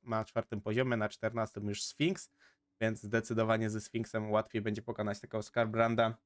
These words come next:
Wtedy to już w ogóle jest bardzo łatwo, więc możecie zawsze przeczekać do tego wyższego poziomu i bez problemu Skarbranda pokonać, albo pokonać go na początku i dużo naprawdę na tym zyskać. Wzmocnienia też mamy dla jednostek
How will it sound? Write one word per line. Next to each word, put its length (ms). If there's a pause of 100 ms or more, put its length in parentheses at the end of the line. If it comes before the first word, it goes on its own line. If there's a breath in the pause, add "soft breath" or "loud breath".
(800)
Wtedy 180
to 100
już 100
w 60
ogóle 200
jest 120
bardzo 280
łatwo, 320
więc 200
możecie 320
zawsze 260
przeczekać 560
do 100
tego 260
wyższego 400
poziomu 440 (440 soft breath)
i 260
bez 180
problemu 340
Skarbranda 500
pokonać, 600 (100)
albo 200
pokonać 400
go 60
na 120
początku 440
i 80
dużo 220
naprawdę 400
na 100
tym 220
zyskać. 480 (480 soft breath)
Wzmocnienia 640
też 260
mamy 320
dla 200
jednostek 640